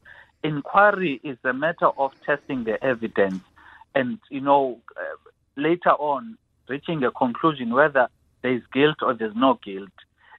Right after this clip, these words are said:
Now, imagine a parliament that is saying it's not going to inquire, and there's a report by a chief justice that is saying, um, based on the evidence that was before them, an inquiry is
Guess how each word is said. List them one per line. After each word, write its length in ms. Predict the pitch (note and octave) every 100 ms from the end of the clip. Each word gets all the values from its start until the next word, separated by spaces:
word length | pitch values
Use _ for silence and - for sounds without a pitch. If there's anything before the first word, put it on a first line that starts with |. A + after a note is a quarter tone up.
| D#3
Now, 280 | E3+ E3 D3+ _ _ _
imagine 520 | F#3+ G3 A#3 A#3 D#3
a 80 | C3+
parliament 560 | - F3 E3+ D#3 C3+ A#2 A#2+
that 140 | C3
is 80 | D3 -
saying 240 | D3 B2+ B2
it's 100 | - -
not 240 | D3 C#3+
going 240 | A#2 B2+ B2+
to 80 | B2+
inquire, 600 | G#2+ G#2+ A#2+ A#2 G#2+ G#2+ _ _ _ _ -
and 200 | D#3+ C#3+
there's 220 | C#3+ C3
a 100 | C3
report 460 | B2+ - - F3 E3 _ _ _ _ _
by 160 | D#3+
a 140 | G#3 F#3 _
chief 120 | D#3 -
justice 480 | B2 A#2+ _ C3+ A2 _ _ _ _
that 140 | B2+ -
is 100 | D3 A#2+ -
saying, 340 | D3 B2 A2 - _ _ _ _ -
um, 640 | C#3+ C3+ C3+ B2+ A#2 A2+ -
based 220 | D#3 F3
on 160 | F#3+ D3
the 100 | -
evidence 480 | F#3 F#3 C#3+ A#2+ A#2 -
that 140 | B2+ -
was 160 | B2 G#2+
before 380 | A2 - C#3+ A#2+
them, 360 | G2 A#2 A2 G#2 _ _ -
an 220 | C#3+ C3+
inquiry 600 | B2+ B2 - D#3 D3
is 60 | A#2+